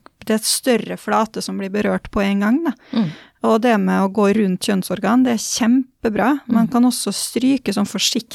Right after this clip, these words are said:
Speaker 2: Forsiktig
Speaker 1: over,
Speaker 2: over.
Speaker 1: at det ikke
Speaker 2: Streife
Speaker 1: blir
Speaker 2: litt forbi.
Speaker 1: Streife forbi, ikke sant? Erte litt, pirre litt.
Speaker 2: Mm.
Speaker 1: Stryke forsiktig over penishodet på vei oppover mot noe annet, for eksempel. Altså, det er mange måter å gjøre det på,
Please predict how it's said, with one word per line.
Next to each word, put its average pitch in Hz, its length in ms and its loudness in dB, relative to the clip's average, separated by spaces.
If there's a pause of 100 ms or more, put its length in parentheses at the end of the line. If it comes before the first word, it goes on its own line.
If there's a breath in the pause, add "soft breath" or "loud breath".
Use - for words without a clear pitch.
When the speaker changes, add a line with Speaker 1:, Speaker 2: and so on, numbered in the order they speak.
Speaker 2:
Forsiktig 180 160 -2
Speaker 1:
over, 180 220 2
Speaker 2:
over. 170 260 0 (160)
Speaker 1:
at 214 140 -4
det 220 80 -2
ikke - 180 -2
Speaker 2:
Streife 208 380 0
Speaker 1:
blir 208 100 0
Speaker 2:
litt 180 300 -4
forbi. 185 320 0
Speaker 1:
Streife 302 480 2
forbi, 247 640 2
ikke 247 140 -2
sant? 247 280 2 (160)
Erte - 380 -6
litt, 233 380 -2
pirre 247 460 0
litt. 226 400 -4 (220 loud breath)
Speaker 2:
Mm. 175 140 0
Speaker 1:
Stryke 254 480 0
forsiktig 226 640 -2
over 196 220 2
penishodet 180 720 -2
på 202 160 -2
vei 196 280 0
oppover 185 400 -2
mot 196 180 -2
noe 190 160 0
annet, 220 340 4
for - 120 -4
eksempel. 202 640 -2
Altså, 214 180 0
det 208 60 2
er 220 60 4 (120)
mange 240 240 4
måter 214 380 0
å 202 40 0 (140)
gjøre - 20 -4
det 180 120 -6
på, 294 200 2